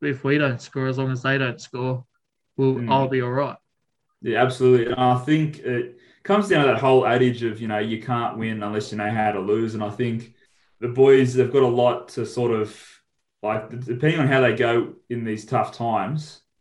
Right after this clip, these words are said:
Speaker 2: can sort of make or break them, I think. If they're gonna, you know, they're gonna pull their finger out and work for it, I think they'll be okay. But if they're gonna sort of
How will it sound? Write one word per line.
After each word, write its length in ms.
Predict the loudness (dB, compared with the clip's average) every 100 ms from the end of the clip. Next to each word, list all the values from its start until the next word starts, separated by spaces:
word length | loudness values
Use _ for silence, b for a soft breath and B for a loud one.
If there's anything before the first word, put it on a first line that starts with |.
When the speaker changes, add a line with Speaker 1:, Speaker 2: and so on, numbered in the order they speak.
| -10
Speaker 2:
can 180 | -8
sort 180 | -4 -4
of 60 | -2
make 260 | -2 -2
or 100 | -4
break 320 | -4 -4 -4 -6
them, 120 | -10
I 80 | -12
think. 320 | -8 -8 -6
If 140 | -6
they're 80 | -4
gonna, 400 | 0 2 2 -2 B B B B _
you 120 | -4
know, 140 | -2 0
they're 120 | 0
gonna 100 | 0
pull 140 | 0 0
their 80 |
finger 380 | 0 -6 -6 -4
out 160 | -2 -2
and 120 | -4
work 360 | -4 -4 -6 -8
for 340 | -6 -4 -4
it, 160 | -6 -8 _ _ _ _ _ _ _ _ _ _ _
I 80 | -8
think 120 | -4
they'll 140 | -2 -2
be 120 | 0
okay. 340 | -2 -2 -2
But 100 | -2
if 140 | -4 -6
they're 100 | -2
gonna 240 | -2 -2
sort 240 | -4 -4 -2
of 260 | -4 -10